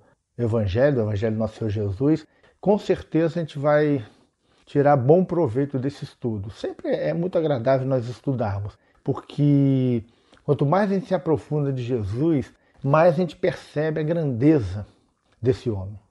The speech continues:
a grandeza desse espírito que é o governador espiritual da terra. Então, é sempre legal, é sempre muito bom nós buscarmos o entendimento. Vamos lá. Primeira palavra-chave que nós encontramos nesse capítulo,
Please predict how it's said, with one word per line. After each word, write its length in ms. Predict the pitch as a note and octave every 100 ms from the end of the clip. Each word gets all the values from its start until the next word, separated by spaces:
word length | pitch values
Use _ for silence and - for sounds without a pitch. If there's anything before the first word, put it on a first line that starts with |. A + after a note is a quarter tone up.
| _ -
a 100 | A#2+
grandeza 640 | C3 C3+ B2 C#3 F3 B2
desse 260 | C3 - -
espírito 720 | - _ D#3+ E3 - D#3 C#3+
que 100 | D3
é 20 |
o 80 | C#3
governador 720 | C3 C3 C3 A#2 A2+ B2 B2
espiritual 540 | A#2 - A2+ G#2 A2
da 100 | G#2+
terra. 240 | G#2 G2+ F#2+
Então, 240 | G#2 D#3 - _ -
é 100 | C#3+
sempre 380 | - F#3 F3+ D#3+
legal, 400 | B2+ G#2+ B2 B2+
é 40 |
sempre 340 | - E3+ D3+
muito 280 | C3+ D3 C#3
bom 360 | G2+ B2 C#3 C#3 _ _ B2+
nós 200 | C3+ B2+
buscarmos 640 | C3 - - B2+ B2 A#2+
o 40 | B2
entendimento. 580 | A#2 C#3 C3 G#2+ F#2+
Vamos 160 | C#3 E3
lá. 120 | G#2 - -
Primeira 380 | - A3+ A#3 C4+
palavra-chave 1000 | C4 G3+ G3 F3 D3 - B2+ B2 G#2+ A2 - _ _
que 100 | -
nós 180 | C#3+ C#3
encontramos 720 | C3 A2+ B2+ A2 C3 B2+ G#2+
nesse 680 | A2+ B2 - - B2 A#2+ A2+ G#2+
capítulo, 600 | G#2+ - D#3 A2+ G#2+